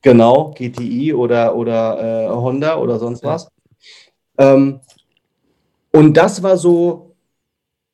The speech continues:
Speaker 1: die, die, äh, das Projekt, was ich am, am längsten durchgezogen habe dann, also wirklich aus, aus T-Shirts, äh, beziehungsweise aus Schlüsselanhängern sind T-Shirts geworden, sind Hoodies geworden, sind Messen geworden, sind Großaufträge geworden,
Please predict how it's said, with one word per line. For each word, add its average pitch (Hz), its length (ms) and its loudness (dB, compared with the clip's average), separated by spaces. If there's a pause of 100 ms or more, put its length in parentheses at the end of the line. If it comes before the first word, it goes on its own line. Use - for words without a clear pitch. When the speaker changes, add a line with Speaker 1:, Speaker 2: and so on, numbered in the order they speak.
(200)
Speaker 1:
die, 151 460 -2
die, 147 400 -6
äh, 127 840 2
das - 200 -6
Projekt, 165 400 0
was 151 160 -8
ich 151 200 -10
am, 127 500 -6
am 123 200 -2
längsten 175 680 0
durchgezogen 202 680 -4
habe 202 220 -8
dann, 220 240 -4
also 131 300 -2
wirklich 147 240 -8
aus, 127 160 -6
aus 123 300 -6
T-Shirts, 165 460 -6
äh, 123 280 2
beziehungsweise 127 360 -6
aus 120 80 -14
Schlüsselanhängern 147 380 -8
sind 131 100 -12
T-Shirts 175 280 -10
geworden, 143 260 -4
sind 131 140 -8
Hoodies 143 240 -10
geworden, 131 340 -4 (220)
sind 127 260 2
Messen 165 320 0
geworden, 135 540 -6
sind 131 260 -8 (220)
Großaufträge 147 760 -2
geworden, 131 680 -6